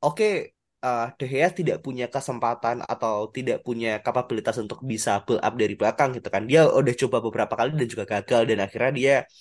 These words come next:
eh, apa, kejebolan atau something gitu kan. Tapi Onana ini kan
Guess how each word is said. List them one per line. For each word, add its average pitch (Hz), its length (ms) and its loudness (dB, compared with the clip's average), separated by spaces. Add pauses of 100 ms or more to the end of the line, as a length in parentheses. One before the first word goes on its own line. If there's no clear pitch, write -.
(320)
eh, 98 480 -4 (320)
apa, 131 160 2 (960)
kejebolan 110 540 2
atau 104 200 -2
something 113 380 -4
gitu - 180 -10
kan. 82 140 -8
Tapi 110 140 -2 (1900)
Onana 151 360 6
ini 170 160 6
kan 262 80 2